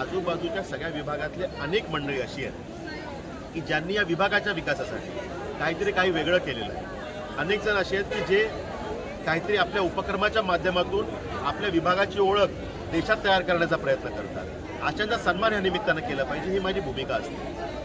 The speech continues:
आज जर आपण बघितलं, या प्रजासत्ताक दिनाच्या निमित्ताने आम्ही दोन आमच्या लाडक्या बहिणी आहेत, त्यांचा सन्मान केला की ज्यांनी आपल्या मातीतला खेळ मल्लखांब, की या सगळ्या इतर खेळांमध्ये आपला खेळ कुठेतरी दूर राहतो की काय, मागे पडतो की काय,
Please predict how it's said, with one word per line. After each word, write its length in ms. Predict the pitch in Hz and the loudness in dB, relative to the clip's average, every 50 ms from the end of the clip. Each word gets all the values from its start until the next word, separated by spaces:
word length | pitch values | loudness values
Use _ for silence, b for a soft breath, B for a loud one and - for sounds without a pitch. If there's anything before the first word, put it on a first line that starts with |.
| - - | -4 0
आज 200 | 131 156 175 165 | 2 2 2 2
जर 160 | - 202 196 | 2 2 2
आपण 240 | 185 196 190 180 170 | 2 2 2 0 2
बघितलं, 400 | 170 160 170 160 - 202 196 - | 2 2 2 2 2 2 2 2
या 180 | - 151 165 | 4 4 4
प्रजासत्ताक 500 | 170 - 165 165 170 - - 180 165 143 147 | 4 2 0 0 0 0 -2 -2 -2 -2 0
दिनाच्या 280 | - - 311 - 214 - | 0 0 0 0 -2 -2
निमित्ताने 440 | - - 147 147 151 165 156 139 - - - - - - - - - - - 143 | -2 -2 -2 -2 0 0 0 0 0 -2 -4 -6 -6 -6 -6 -6 -6 -6 -4 -2
आम्ही 160 | 165 196 208 | 2 2 2
दोन 300 | 170 156 185 196 214 208 | 4 4 4 4 4 4
आमच्या 680 | 202 196 180 - 208 202 202 214 - - - 123 - - 147 | 2 -2 -2 0 2 4 4 2 2 -2 -4 -4 -4 0 2
लाडक्या 320 | 147 151 156 - 208 202 | 2 2 2 0 -2 0
बहिणी 280 | 160 165 170 180 190 175 | 2 2 2 4 4 2
आहेत, 140 | 143 127 | 2 0
त्यांचा 220 | - 165 175 208 208 | -2 -4 -2 -2 -2
सन्मान 340 | 202 196 185 196 220 226 - | 0 0 0 2 2 0 0
केला 240 | - 180 131 117 104 98 - - - - - - - | 0 0 0 0 0 -2 -4 -6 -6 -8 -8 -8 -8
की 60 | 190 | -4
ज्यांनी 280 | 156 180 185 185 214 226 | 0 2 2 2 2 0
आपल्या 260 | 214 202 - 226 226 | 0 2 4 2 2
मातीतला 540 | 180 - 147 151 156 - 196 185 185 208 208 | 2 2 -2 -2 -2 -4 -4 0 2 2 2
खेळ 340 | - - 165 170 208 220 202 | 2 4 4 4 4 2 0
मल्लखांब, 560 | 151 135 135 147 170 196 185 - 170 120 - - - - - - - - - - - | -2 0 2 4 6 6 4 4 2 -4 -4 -4 -6 -8 -6 -6 -6 -6 -6 -4 0
की 120 | 202 190 | 2 4
या 140 | 196 208 208 | 4 4 4
सगळ्या 320 | - 180 160 156 185 208 | 2 0 0 2 2 2
इतर 400 | 208 - - 143 - - 208 214 | 2 0 -4 -4 0 0 0 2
खेळांमध्ये 480 | 208 - 170 170 170 165 165 180 185 196 | 2 2 4 4 4 2 0 0 2 2
आपला 220 | 180 180 190 190 | 2 2 2 0
खेळ 200 | 180 185 185 196 | 0 2 0 2
कुठेतरी 320 | 180 190 185 185 202 208 196 | 0 0 0 0 0 0 0
दूर 260 | - 185 202 214 208 | 0 0 0 2 2
राहतो 220 | 185 165 165 165 | 2 2 0 0
की 100 | 139 147 | -2 -2
काय, 280 | - - 107 98 95 101 98 - - - - | -2 0 -2 -2 -2 -4 -4 -4 -6 -4 -4
मागे 220 | - 127 156 185 220 | -2 -2 0 0 0
पडतो 280 | - 208 185 165 - | 2 2 0 0 0
की 120 | 156 143 139 | -2 -4 -4
काय, 200 | 120 104 95 | -4 -4 -4